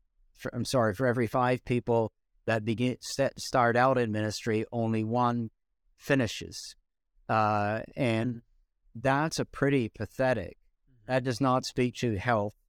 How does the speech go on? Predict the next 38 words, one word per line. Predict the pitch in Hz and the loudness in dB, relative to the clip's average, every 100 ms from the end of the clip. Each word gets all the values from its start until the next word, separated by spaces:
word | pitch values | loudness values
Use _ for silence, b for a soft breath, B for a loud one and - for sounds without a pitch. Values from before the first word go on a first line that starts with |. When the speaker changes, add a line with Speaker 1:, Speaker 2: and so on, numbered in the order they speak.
| _ _ - | _ _ -4
Speaker 1:
the | 107 | 0
health | 120 104 | 2 2
of | 110 | 0
the | 95 | -4
church. | 87 123 110 101 - - _ _ - | -2 0 0 -2 -10 -20 _ _ -4
And | 120 120 - _ _ - | -2 0 -4 _ _ -4
I | 135 | 0
know, | 135 143 | 2 2
I | 135 139 | 2 0
understand | 143 - - 151 160 | -2 -2 0 0 2
in | 160 | 0
that, | 123 120 123 - _ _ - | 0 0 0 -4 _ _ -2
that | 127 | -2
some | - 147 147 | 0 -2 0
people | 147 139 135 131 | 2 2 4 4
are | 127 110 | 2 2
gifted | 127 - 127 | 0 0 -2
to | 120 | -2
go | 104 120 | -2 0
in | 131 127 | 2 2
and | 117 | 0
out | 120 120 | 0 0
of | 117 | 0
church | - 123 110 127 | 0 -2 -2 0
leadership | 120 117 107 123 117 | 0 0 0 0 0
and | 110 | 2
other | 113 113 | 2 2
business | 113 110 110 98 | 2 0 -2 -4
responsibilities. | 107 - 113 104 104 110 113 | -6 -2 -2 -2 0 0 2
I'm | 123 | 2
not | 143 135 | 0 2
talking | 131 127 120 | 2 2 2
about | 101 98 | 0 -2
that. | 104 107 | 0 0
That's | 113 113 - | 0 -2 -4
fine. | 113 110 110 110 _ _ - | -2 0 -2 -6 _ _ -16
Speaker 2:
Mm-hmm. | 107 - | -16 -2
Speaker 1:
Um, | 117 113 110 110 | 2 2 2 -2